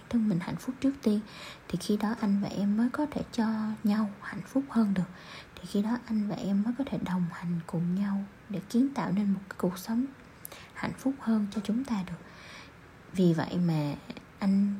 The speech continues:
yên tâm. Ở trên cái hành trình đó có em.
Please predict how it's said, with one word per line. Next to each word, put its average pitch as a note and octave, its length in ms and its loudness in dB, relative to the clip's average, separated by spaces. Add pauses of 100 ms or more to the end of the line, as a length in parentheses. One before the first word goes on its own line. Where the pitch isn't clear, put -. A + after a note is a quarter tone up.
(220)
yên G#3 220 0
tâm. G3 160 2 (640)
Ở F#3 160 0
trên G#3+ 200 2
cái B3 160 0
hành F#3 180 4
trình D#3 280 2
đó A3+ 400 2 (200)
có B3+ 140 -6
em. A3 320 4